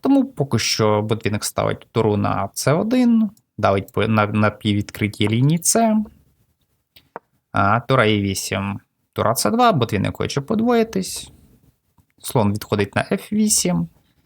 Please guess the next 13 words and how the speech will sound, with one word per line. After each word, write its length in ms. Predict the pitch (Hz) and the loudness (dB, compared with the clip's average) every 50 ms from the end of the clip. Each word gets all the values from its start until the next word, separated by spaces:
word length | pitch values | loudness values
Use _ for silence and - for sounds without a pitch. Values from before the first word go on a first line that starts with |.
| _ _ _ _ _ | _ _ _ _ _
тура 200 | - - 196 180 | 0 0 2 2
С 140 | - - 120 | 2 2 2
один 280 | 110 107 98 98 98 101 | 2 2 2 0 0 0
здвоїлись, 760 | 107 120 180 220 233 240 220 202 196 196 190 - - - - | -2 -2 0 0 2 2 2 2 2 0 0 -4 -8 -6 -4
і 100 | 190 202 | -2 0
вже 160 | 156 120 127 | 2 2 0
така 280 | 127 - - - - 117 | 0 -2 -4 -2 0 0
напруга 420 | 113 107 107 - - 123 113 113 | 0 0 0 0 -2 0 0 2
на 120 | 107 104 104 | 0 0 -2
пішачка, 640 | - - - - - - - - 104 107 110 107 - _ _ _ _ _ _ _ _ _ _ _ _ _ _ - | -4 -6 -6 -6 -6 -6 -2 0 2 2 2 0 -6 _ _ _ _ _ _ _ _ _ _ _ _ _ _ -2
а, 260 | - 98 98 98 101 | 0 2 2 2 0
С 160 | - - 127 | 0 0 0
сім. 400 | 123 - - 101 92 95 - 139 | 2 2 2 0 -2 -4 -8 -12